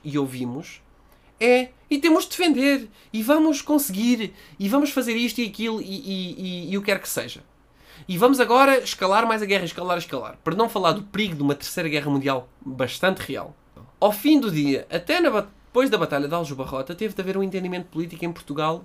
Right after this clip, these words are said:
e em Espanha. A Espanha teve de perceber, e Espanha percebeu,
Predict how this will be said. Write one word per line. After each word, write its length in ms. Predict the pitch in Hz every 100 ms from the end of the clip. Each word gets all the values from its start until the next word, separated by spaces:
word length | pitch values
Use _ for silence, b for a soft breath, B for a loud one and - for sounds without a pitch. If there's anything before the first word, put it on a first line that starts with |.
| -
e 80 | 165
em 60 |
Espanha. 460 | 185 - 180 180 135 -
A 40 |
Espanha 520 | 151 - - 277 330 277
teve 220 | 202 190
de 80 | -
perceber, 600 | - - - 131 123 - - B B
e 40 |
Espanha 420 | 196 - 359 349 262
percebeu, 600 | - - 147 180 185 -